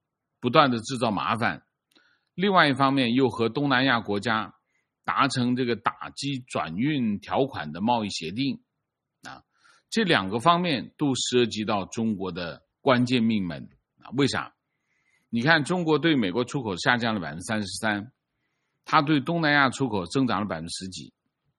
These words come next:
啊，意思是什么意思？意思就是，那其实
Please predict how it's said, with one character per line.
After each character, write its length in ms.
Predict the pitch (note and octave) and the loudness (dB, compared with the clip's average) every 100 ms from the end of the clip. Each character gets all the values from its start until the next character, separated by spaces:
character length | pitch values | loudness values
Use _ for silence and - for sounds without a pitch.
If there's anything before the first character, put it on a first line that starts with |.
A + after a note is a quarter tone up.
| _ - | _ -20
啊， 100 | - _ | -20 _
意 160 | - F3 | -2 -2
思 160 | C3 C3+ | 0 -2
是 60 | |
什 140 | - G#2+ | 0 2
么 100 | C3+ | 4
意 100 | A2+ | 2
思？ 220 | - - _ _ _ | -2 -14 _ _ _
意 120 | - D#3+ | -6 -6
思 180 | B2+ | -4
就 100 | C3 | -4
是， 340 | G#2+ A2 E2+ - _ _ _ _ _ _ _ | -4 -4 -4 -10 _ _ _ _ _ _ _
那 180 | - C#3+ | -4 -2
其 200 | C3+ F3+ | 0 0
实 600 | F#3+ F#3 F3 F3 E3 E3 | 0 2 2 2 -2 -6